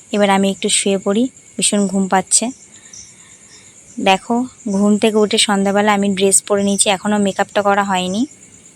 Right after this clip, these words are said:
এখন শুধু মেকআপটা করব, ব্যাস ডান হয়ে যাবে। এবার মেকআপ করে তোমাদের দেখাচ্ছি আমার ফাইনাল লুকটা কেমন, ঠিক আছে? চলো মেকআপ করে।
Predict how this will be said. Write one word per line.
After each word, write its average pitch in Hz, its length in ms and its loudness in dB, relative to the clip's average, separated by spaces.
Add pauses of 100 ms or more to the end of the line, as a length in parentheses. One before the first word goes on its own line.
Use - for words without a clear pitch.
(540)
এখন 196 200 -2
শুধু 208 220 0
মেকআপটা 196 440 -2
করব, 214 180 0 (640)
ব্যাস 180 220 -2 (520)
ডান 185 180 2 (300)
হয়ে 196 200 2
যাবে। 202 180 0 (140)
এবার 196 220 0
মেকআপ 185 240 -2 (120)
করে 269 120 0 (160)
তোমাদের 190 340 0
দেখাচ্ছি - 400 -2 (140)
আমার 190 180 0 (120)
ফাইনাল 185 380 0
লুকটা 175 380 -6
কেমন, 170 220 -6 (720)
ঠিক 208 180 -2
আছে? 262 140 -4 (960)
চলো 175 200 0 (600)
মেকআপ 190 260 0 (100)
করে। 185 160 -2